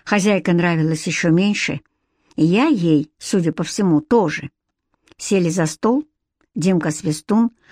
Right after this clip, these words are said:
а теперь еще и глазастик разлил водку.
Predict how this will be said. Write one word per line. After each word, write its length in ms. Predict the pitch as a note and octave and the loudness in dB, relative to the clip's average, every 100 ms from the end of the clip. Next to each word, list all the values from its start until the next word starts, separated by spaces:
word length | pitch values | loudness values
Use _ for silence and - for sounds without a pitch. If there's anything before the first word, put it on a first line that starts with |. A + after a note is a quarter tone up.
| - | -8
а 120 | E3+ | -6
теперь 260 | - A3 G#3 | -2 0 2
еще 320 | F#3 E3 G#3 | 2 0 0
и 100 | F#3+ | 2
глазастик 640 | F#3 G#3 A3+ F3+ - - - | 2 2 0 -2 -4 -12 -6
разлил 400 | C#3 D#3 D#3 C#3 | -6 -2 0 0
водку. 440 | E3 D#3+ - - | 0 -2 -6 -20